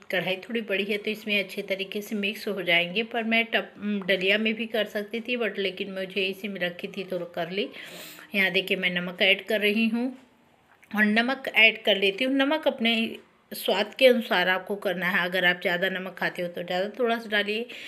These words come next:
कम खाते हो तो कम डालिए, but थोड़ा सा अभी इसे नमक ही हल्दी लगाएंगे और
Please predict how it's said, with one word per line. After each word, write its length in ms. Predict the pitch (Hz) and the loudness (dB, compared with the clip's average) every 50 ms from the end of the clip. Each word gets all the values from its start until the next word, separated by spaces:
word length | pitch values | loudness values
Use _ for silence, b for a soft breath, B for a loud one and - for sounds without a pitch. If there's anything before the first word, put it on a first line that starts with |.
| B B B B B B - | B B B B B B 2
कम 180 | - 349 359 339 | 4 4 4 4
खाते 300 | 339 - 311 269 220 240 | 2 4 4 6 6 6
हो 60 | 226 226 | 4 4
तो 100 | 226 240 | 0 -2
कम 200 | 226 233 220 226 | -2 0 0 4
डालिए, 380 | 220 226 220 226 220 226 226 233 | 6 6 6 8 6 6 4 4
but 320 | 220 220 208 208 220 - - | 4 2 2 0 0 0 2
थोड़ा 180 | 240 240 240 | 2 2 2
सा 160 | 240 240 240 | 2 2 2
अभी 180 | 214 208 226 220 | 2 2 2 0
इसे 220 | 214 214 - 240 214 | -2 0 0 0 0
नमक 320 | 208 202 190 196 214 214 208 | 0 0 -2 -2 -4 -4 -2
ही 160 | - 247 233 226 | 0 0 2 2
हल्दी 320 | 208 220 185 180 202 208 | 2 0 0 2 0 0
लगाएंगे 500 | 196 190 190 180 185 185 190 190 196 202 214 | 2 0 0 0 2 2 2 0 0 2 4
और 220 | 214 214 202 202 | 6 6 6 4